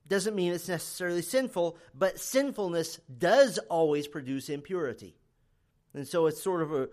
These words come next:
a, a one-way door. For example, in the sacrificial section of chapters one through seven, we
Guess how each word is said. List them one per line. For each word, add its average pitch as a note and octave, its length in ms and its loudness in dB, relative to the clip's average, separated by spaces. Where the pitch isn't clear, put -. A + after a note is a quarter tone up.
a, C3+ 220 -2
a C#3+ 100 -2
one-way C#3 540 -2
door. D3+ 460 -2
For E3 100 -6
example, F3+ 600 -2
in F3 180 -2
the D#3 60 -2
sacrificial G3+ 760 -4
section D#3+ 440 -6
of C3 100 -6
chapters E3 380 -4
one E3+ 160 -4
through D3+ 160 -8
seven, D#3 440 -4
we D3 240 -6